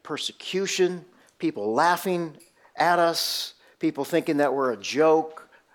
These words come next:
people making fun. It's just one thing after another. Um, how does this relate to us in small town Cottonwood today?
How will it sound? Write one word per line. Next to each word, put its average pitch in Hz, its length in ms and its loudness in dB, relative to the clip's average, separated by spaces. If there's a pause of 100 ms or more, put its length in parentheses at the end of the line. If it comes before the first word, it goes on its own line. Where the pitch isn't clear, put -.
(120)
people 160 260 -4
making 143 360 0
fun. 175 380 4
It's 180 260 0
just 185 200 0
one 147 220 0
thing 135 220 0
after 127 320 0
another. 123 560 -2 (640)
Um, 113 460 -4 (680)
how 160 80 -2
does 214 160 2
this 214 220 -4
relate 180 300 2
to - 140 -6
us 135 720 2 (540)
in 143 160 -2
small 170 380 2
town 160 320 0
Cottonwood 127 640 0
today? 147 500 -4